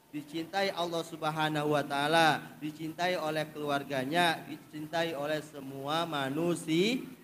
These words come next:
Adik-adik yang kami cintai, wa yajibu alaihi aidon. Kemudian kita wajib untuk apa? Ayyabta'ida anil akhlaqil qabihah.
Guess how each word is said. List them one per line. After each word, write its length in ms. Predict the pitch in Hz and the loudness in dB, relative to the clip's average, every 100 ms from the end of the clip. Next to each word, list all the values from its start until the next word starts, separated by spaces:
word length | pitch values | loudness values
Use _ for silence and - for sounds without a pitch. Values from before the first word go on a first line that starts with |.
| - - - - _ _ _ _ _ _ _ _ _ _ _ _ _ _ _ _ | -20 -20 -20 -20 _ _ _ _ _ _ _ _ _ _ _ _ _ _ _ _
Adik-adik 560 | 160 185 208 202 226 233 | 0 4 6 6 6 6
yang 160 | 202 | 4
kami 400 | 185 180 175 170 - | 0 0 0 -2 -8
cintai, 800 | - 175 170 160 165 185 196 156 - - _ _ _ - | -8 -2 4 6 6 6 4 0 -8 -20 _ _ _ 4
wa 160 | 175 | 6
yajibu 640 | 196 190 185 226 202 202 180 | 8 6 4 -2 2 2 4
alaihi 480 | 185 196 196 190 | 4 6 6 4
aidon. 480 | 175 175 151 160 131 110 - - | 4 4 4 0 0 -6 -18 -18
Kemudian 720 | - 160 175 165 185 220 226 170 | -10 -4 -4 0 4 4 4 0
kita 320 | 190 190 208 208 | -4 0 4 8
wajib 800 | 196 180 151 208 247 220 - - | 8 8 6 6 6 4 -4 -6
untuk 400 | 175 190 214 214 | -2 -2 -2 -6
apa? 480 | 214 240 214 214 208 - - _ _ _ _ _ | -4 -4 0 0 0 -6 -20 _ _ _ _ _
Ayyabta'ida 1120 | - 202 202 202 190 196 208 208 240 214 196 190 | 4 6 8 8 6 2 2 4 4 6 8 8
anil 320 | 185 185 180 | 4 0 2
akhlaqil 720 | 170 208 214 214 208 180 170 | 2 4 6 6 4 0 0
qabihah. 640 | 160 160 185 185 151 160 | 2 2 4 2 6 6